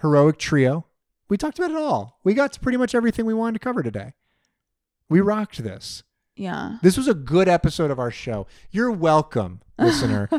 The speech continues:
Speaker 1: I will say at the end. Remember at the beginning I said, "Give thanks." I'll ask you again. Give thanks to Hit Factory Pod for talking about the Heroic Trio today. Uh, and follow along with us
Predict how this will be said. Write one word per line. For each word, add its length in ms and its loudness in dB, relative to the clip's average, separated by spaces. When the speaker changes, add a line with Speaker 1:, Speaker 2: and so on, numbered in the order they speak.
Speaker 1:
I 80 2
will 100 2
say 140 -2
at 80 -2
the 60 -4
end. 80 -2
Remember 280 2
at 100 2
the 60 -6
beginning 380 -2
I 60 0
said, 240 -2
"Give 180 2
thanks." 560 -4
I'll 140 4
ask 340 0
you 80 2
again. 400 0
Give 200 2
thanks 600 -8
to 120 0
Hit 160 4
Factory 380 -2
Pod 400 -10
for 100 0
talking 400 0
about 240 -4
the 80 -8
Heroic 340 -8
Trio 300 -10
today. 460 -10
Uh, 400 4
and 140 4
follow 240 8
along 240 4
with 160 2
us 340 -14